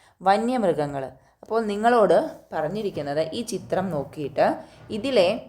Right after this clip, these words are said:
പാൽത്തു ജാൻവറിൻ്റെ പേരുകൾ തിരഞ്ഞെടുക്കാനാണ് പറഞ്ഞത്. അപ്പോൾ നോക്കൂ, ഇതാരാ? നമുക്കറിയാം, നായ അല്ലേ? നായയെ പറയുന്ന പേര് കുത്ത ആണ്. കുത്ത, ഷേർ, ഖർഗോഷ്, ഇതുപോലെ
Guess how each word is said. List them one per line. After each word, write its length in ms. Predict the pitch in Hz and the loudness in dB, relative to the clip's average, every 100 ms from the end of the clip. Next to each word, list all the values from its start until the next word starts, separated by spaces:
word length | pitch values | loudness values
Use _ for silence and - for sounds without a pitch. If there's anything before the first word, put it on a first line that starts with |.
| - - - 202 | -20 -20 -12 -2
പാൽത്തു 440 | 190 202 202 269 285 220 | 0 0 0 -4 -2 0
ജാൻവറിൻ്റെ 600 | 202 165 160 160 160 185 185 | 0 0 2 0 0 -2 -2
പേരുകൾ 480 | 151 147 147 147 - 302 - - | -2 -2 0 2 4 2 -2 -4
തിരഞ്ഞെടുക്കാനാണ് 760 | 220 233 208 156 147 139 151 220 | 0 2 2 0 -2 -4 -4 -2
പറഞ്ഞത്. 320 | 185 139 123 | -2 -4 -10
അപ്പോൾ 400 | 127 _ _ - 170 | -14 _ _ -10 -4
നോക്കൂ, 280 | 156 165 180 185 - 196 | -4 2 0 0 -8 -2
ഇതാരാ? 420 | 196 180 156 156 151 151 - _ _ _ _ _ _ _ - | 2 4 4 2 0 -4 -16 _ _ _ _ _ _ _ -12
നമുക്കറിയാം, 440 | 147 156 160 147 139 151 | -10 -2 0 0 -2 -4
നായ 260 | 143 139 151 151 | -4 -2 -2 0
അല്ലേ? 180 | 156 185 - - - _ 151 | 4 4 2 -12 -20 _ -4
നായയെ 340 | 147 143 160 175 | -2 2 2 2
പറയുന്ന 300 | 160 156 165 165 | 2 2 0 0
പേര് 260 | 156 151 233 320 - _ _ | 2 4 4 2 -12 _ _
കുത്ത 280 | 240 240 - 233 175 | -6 -2 2 4 2
ആണ്. 140 | 135 123 - _ _ | -2 -8 -14 _ _
കുത്ത, 340 | 165 - - 156 160 233 294 - _ _ - - | -14 -14 -8 -4 -2 -2 -6 -18 _ _ -12 -6
ഷേർ, 500 | - 160 151 156 - - - _ _ _ 101 | 0 2 4 4 2 -2 -14 _ _ _ -4
ഖർഗോഷ്, 880 | 202 160 139 139 156 165 214 - - _ _ _ 143 | 0 0 0 -4 0 2 2 0 -10 _ _ _ -14
ഇതുപോലെ 340 | 143 147 | -4 0